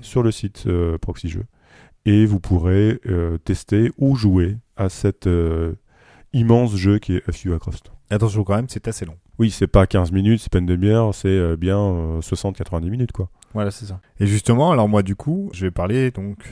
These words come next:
Speaker 2: sur Board Game Arena de Cœur de Dragon, qui est enfin disponible. Cœur de Dragon, c'est un jeu de Rudy Gordon pour deux joueurs, c'est un jeu de cartes que je ne connais pas, mais en tout cas, il a un franc, franc, franc succès, parce que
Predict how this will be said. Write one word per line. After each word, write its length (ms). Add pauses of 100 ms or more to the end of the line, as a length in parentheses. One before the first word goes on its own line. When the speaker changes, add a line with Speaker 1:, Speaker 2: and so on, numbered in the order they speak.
(140)
Speaker 2:
sur 280
Board 180
Game 140
Arena 400
de 160
Cœur 240
de 80
Dragon, 340
qui 140
est 140
enfin 260
disponible. 680 (760)
Cœur 140
de 80
Dragon, 360
c'est 240
un 120
jeu 160
de 140
Rudy 340
Gordon 560
pour 200
deux 140
joueurs, 440
c'est 80
un 40
jeu 140
de 60
cartes 380 (760)
que 120
je 100
ne 100
connais 260
pas, 240
mais 160
en 100
tout 140
cas, 220
il 140
a 140
un 180 (220)
franc, 300
franc, 320
franc 300
succès, 440
parce 240
que 720